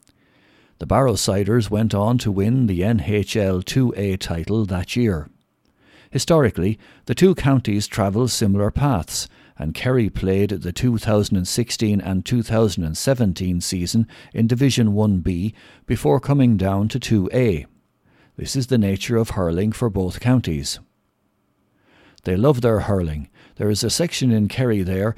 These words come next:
and they are as passionate about their hurling as the boys here in Carlow.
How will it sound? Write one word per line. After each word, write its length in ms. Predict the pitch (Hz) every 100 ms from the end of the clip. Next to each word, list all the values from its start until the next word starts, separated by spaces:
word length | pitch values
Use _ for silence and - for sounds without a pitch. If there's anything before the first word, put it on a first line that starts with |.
| - -
and 140 | 104
they 160 | 107 110
are 140 | 110
as 160 | 101 -
passionate 560 | 135 160 - 135 113
about 320 | 117 101 117
their 200 | 110 107
hurling 460 | 95 113 110 123 139 -
as 220 | 113 101
the 60 |
boys 400 | 98 110 117 110
here 200 | 113 101
in 140 | 101 107
Carlow. 560 | 135 135 120 82 80